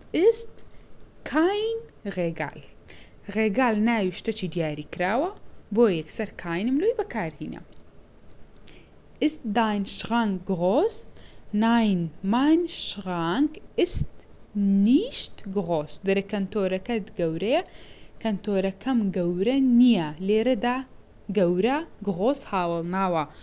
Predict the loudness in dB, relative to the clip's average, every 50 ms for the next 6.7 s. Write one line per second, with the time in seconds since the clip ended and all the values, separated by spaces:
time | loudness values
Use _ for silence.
0 | -20 -20 -6 0 2 4 4 4 4 2 0 0 0 0 0 4 6 6 6 6
1 | 2 -2 2 4 4 6 6 4 4 2 2 0 0 0 0 0 -2 -4 -4 -6
2 | -6 0 4 4 4 4 2 -4 -8 -8 -10 -10 -8 -4 -2 0 0 0 -2 0
3 | 0 0 0 0 -2 -4 -6 -6 -6 -10 -14 -18 -20 -20 -20 -20 -20 -20 -20 -20
4 | -20 -20 -20 -20 -20 -20 -20 -20 -20 -20 -20 -20 -20 -20 -20 -20 -20 -20 -20 -20
5 | -20 -20 -20 -20 -20 -20 -20 -20 -20 -20 -20 -20 -20 -20 -20 -20 -12 -10 -6 -2
6 | -2 -2 -2 -2 -2 0 0 0 2 0 0 0 0